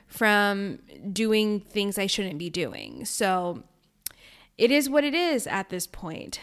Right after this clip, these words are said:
but I think we can all be, like, guilty of this self-sabotage, like, whether it's anxiety for you or whether it's that you turn into a person you don't wanna be, or maybe you say things to people, maybe you're, like, a hurtful person when you drink,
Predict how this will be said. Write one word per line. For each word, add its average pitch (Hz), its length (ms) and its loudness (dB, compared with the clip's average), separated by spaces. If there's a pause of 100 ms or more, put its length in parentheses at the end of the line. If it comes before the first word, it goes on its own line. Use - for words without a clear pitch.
(120)
but 190 480 0
I 214 100 -2
think 240 300 -2
we 240 80 0
can 208 300 -4
all 208 360 4
be, 190 680 -2
like, 175 320 -4
guilty 190 400 0
of 180 120 0
this 185 160 -2
self-sabotage, 175 1080 -2
like, 180 180 -4
whether 196 440 4
it's 220 160 2
anxiety 185 580 0
for 208 180 -4
you 254 500 6
or 185 280 0
whether 208 380 4
it's 214 180 0
that 185 240 0
you 185 160 -2
turn 226 300 -2
into 220 240 -2
a 202 40 -2
person 202 440 -4
you 196 100 -4
don't 185 360 -6
wanna 185 280 -6
be, 175 400 -4 (340)
or 170 80 2
maybe 202 240 4
you 220 160 2
say 233 300 4
things 208 320 0
to 180 80 -10
people, 175 240 -4
maybe 196 240 0
you're, 226 240 4
like, 214 240 4
a 202 60 2
hurtful 196 400 0
person 202 400 0
when 185 140 0
you 180 100 -2
drink, 165 260 -4